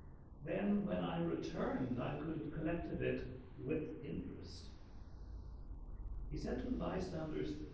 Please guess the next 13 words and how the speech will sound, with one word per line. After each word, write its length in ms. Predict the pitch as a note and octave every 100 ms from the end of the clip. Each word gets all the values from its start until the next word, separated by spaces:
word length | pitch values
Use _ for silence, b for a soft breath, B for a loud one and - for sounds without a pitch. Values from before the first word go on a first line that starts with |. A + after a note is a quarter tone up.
| -
'Take 260 | G#3 A3+ -
the 140 | B3+
pound 560 | B3+ G3 F3+ D#3+ D#3 D3+ -
from 280 | D3+ F3+ D#3
him 280 | - - - - - - - - - - - -
and 180 | C3 B2+
give 120 | -
it 140 | - -
to 100 | G3
the 120 | F3
one 320 | D#3 D3+ D#3 D#3
who 260 | D#3+ C#3+
has 220 | D#3 D3+